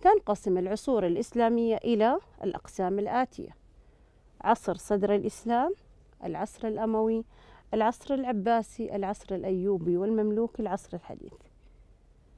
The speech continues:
عصر صدر الإسلام يبدأ بعصر النبي صلى الله عليه وسلم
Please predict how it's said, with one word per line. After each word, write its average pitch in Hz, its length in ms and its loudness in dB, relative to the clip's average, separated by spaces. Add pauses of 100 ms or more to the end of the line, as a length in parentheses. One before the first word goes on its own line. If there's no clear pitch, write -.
(280)
عصر 320 220 4
صدر 233 340 0
الإسلام 254 560 -2 (220)
يبدأ 190 260 -2
بعصر 208 380 -2
النبي 208 300 -2
صلى 277 240 -4
الله 240 320 0
عليه 214 200 2
وسلم 202 560 0